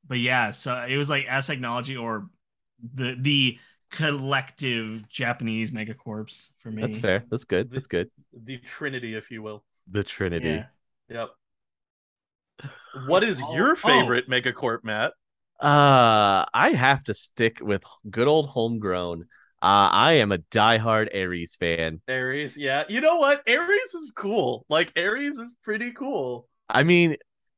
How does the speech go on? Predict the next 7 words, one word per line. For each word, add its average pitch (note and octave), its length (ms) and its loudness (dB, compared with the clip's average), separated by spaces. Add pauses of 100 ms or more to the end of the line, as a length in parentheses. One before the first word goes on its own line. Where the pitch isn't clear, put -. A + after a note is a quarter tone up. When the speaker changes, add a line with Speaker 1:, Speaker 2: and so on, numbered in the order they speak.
(300)
Speaker 2:
you're, D3+ 400 4 (260)
you're C3 160 4
a B2 60 0
company F3 380 2
that B2 180 2
suffered C#3 640 0
through G#2+ 520 0